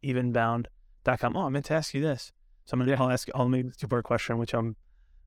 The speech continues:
Speaker 1: uh, infamous for, two-part question. One is, was it called Evenbound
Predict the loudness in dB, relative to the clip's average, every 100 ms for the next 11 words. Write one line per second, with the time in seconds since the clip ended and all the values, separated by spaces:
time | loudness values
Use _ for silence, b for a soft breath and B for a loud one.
0 | -8 -4 -2 -2 -2 -6 -6 -4 -4 -4
1 | _ _ _ -20 -12 -4 -2 0 -2 0
2 | -2 2 2 2 0 -2 -2 0 0 2
3 | 2 0 2 2 2